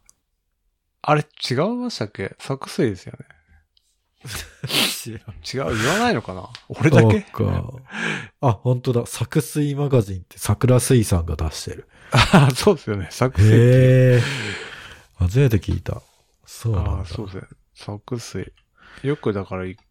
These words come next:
Speaker 1: 作水行くって、いや、まあ、安いんで、
Speaker 2: うん。
Speaker 1: 行くんですけど、まあまあま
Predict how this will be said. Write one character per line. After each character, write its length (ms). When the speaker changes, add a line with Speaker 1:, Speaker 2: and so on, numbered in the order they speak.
Speaker 1:
作 300
水 200
行 120
く 120
っ 20
て、 120
い 40
や、 80
ま 120
あ、 20
安 300
い 80
ん 80
で、 340
Speaker 2:
う 60
ん。 480
Speaker 1:
行 200
く 160
ん 60
で 60
す 200
け 120
ど、 280
ま 180
あ 40
ま 140
あ 120
ま 100